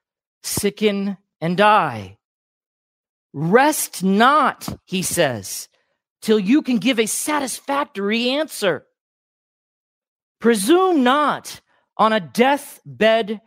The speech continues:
repentance." What he means by that is, don't think you can wait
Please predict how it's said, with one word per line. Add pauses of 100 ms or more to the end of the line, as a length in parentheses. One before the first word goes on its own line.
(160)
repentance."
What
he
means
by
that
is, (340)
don't
think
you
can
wait